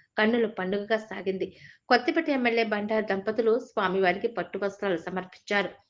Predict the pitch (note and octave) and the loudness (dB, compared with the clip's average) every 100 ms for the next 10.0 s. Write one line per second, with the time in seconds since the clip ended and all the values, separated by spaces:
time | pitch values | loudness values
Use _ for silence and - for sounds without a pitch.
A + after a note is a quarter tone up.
0 | _ G#3+ G#3+ A3 G#3+ G#3+ G#3+ G#3 G3 F3+ | _ 0 2 2 0 -2 0 -2 -2 -4
1 | - G#3+ G3 F#3 G3 G#3+ G#3+ E4 F#4+ - | -2 -4 -4 -4 -2 -2 2 2 2 -4
2 | - - A#3 C#4 E4 A#3+ A3+ A3+ G#3+ G#3+ | -20 2 4 4 4 2 -2 -2 0 2
3 | G#3+ - F3 F#3+ A3 A3+ A3+ A3+ A3 A3 | 0 -2 -4 -2 -2 -2 -4 -6 -4 -2
4 | A3 G#3 G3 - _ _ - D4 C#4 F#4+ | 2 2 2 -6 _ _ -2 4 8 8
5 | F4+ C#4 C4 B3+ B3+ B3 B3 A#3 A#3 B3 | 6 0 0 0 0 0 0 0 0 0
6 | A#3+ C4 F#3+ F3+ - A#3 A#3 A3 C4+ - | 0 -2 -4 -4 -2 2 2 2 -2 -2
7 | F#3+ G#3 A3 A3 - G3+ G#3 G#3 B3+ D#3+ | -2 0 -2 -4 -4 -2 -2 -4 -4 -8
8 | - C4+ C4+ B3 A3 A3 G3+ - - - | -6 -6 -6 0 4 4 2 -2 -8 -20
9 | - A3 A3+ - E4 E4 B3 A#3+ A3+ | -2 4 4 4 2 4 4 4 4